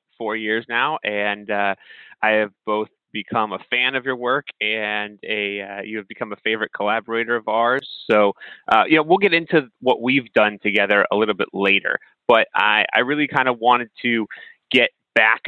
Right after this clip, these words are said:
to, um, very, I guess, the beginning of deciding that design and illustration was gonna be your career, because as somebody who at the age of forty plus still cannot draw a stick figure to save my life,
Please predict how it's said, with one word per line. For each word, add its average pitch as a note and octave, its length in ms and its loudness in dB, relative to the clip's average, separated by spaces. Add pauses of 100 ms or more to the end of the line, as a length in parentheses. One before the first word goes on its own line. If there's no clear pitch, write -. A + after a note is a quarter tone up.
(180)
to, G#2+ 440 -2
um, F#2+ 400 -2 (300)
very, C#3+ 260 4
I B2 40 2
guess, D#3 140 2 (120)
the B2 60 -2
beginning A#2+ 680 0
of G#2 380 4 (160)
deciding A2 580 -2
that G2+ 320 2 (240)
design A2+ 600 2
and G2+ 140 0
illustration A2+ 760 0
was G2+ 140 -10
gonna A2 180 -4
be G2 120 -4
your G#2+ 120 -2
career, C#3 320 2
because C3 280 0
as B2+ 100 -6 (100)
somebody D#3 400 -2
who C3 260 0 (600)
at A#2 200 4 (100)
the B2 160 0
age B2+ 260 4
of A2+ 160 0 (260)
forty B2 340 2
plus A#2+ 360 2
still B2 240 2
cannot A#2 360 0
draw G#2 200 2
a G2+ 160 -4
stick - 160 -4 (120)
figure A2 360 2 (160)
to - 120 -20
save G2+ 160 0
my F#2+ 120 0
life, C#3 340 2